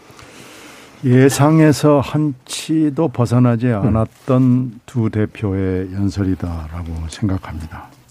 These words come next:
Speaker 1: 어, 삼월 구 일 날 영점칠삼 퍼센트 차이로 대선이 끝났을 때, 어, 뭐 여러 가지 예측이 있었습니다마는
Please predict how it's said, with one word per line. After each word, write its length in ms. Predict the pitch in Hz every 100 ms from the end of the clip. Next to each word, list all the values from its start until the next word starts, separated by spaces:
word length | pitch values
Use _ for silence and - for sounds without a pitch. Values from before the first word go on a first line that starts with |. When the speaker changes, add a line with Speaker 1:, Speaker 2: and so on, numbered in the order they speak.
| _ _ _
Speaker 1:
어, 200 | 110 104
삼월 360 | 98 - 127 135
구 120 | 123
일 120 | 117 113
날 180 | 123
영점칠삼 720 | 104 110 127 107 123 - 127
퍼센트 480 | 120 113 - 113 117
차이로 560 | 107 117 110 120 123 120 _ _ _ -
대선이 540 | 101 104 104 101 92
끝났을 560 | - 107 117 110 - 98
때, 400 | - 87 82 107 _ _ _ _ _ _ _ _ -
어, 220 | 104 101
뭐 200 | 98 110
여러 180 | 104 117
가지 300 | 127 135 123
예측이 380 | 110 117 - 123
있었습니다마는 1160 | 107 117 104 - 101 95 87 85 95 110 104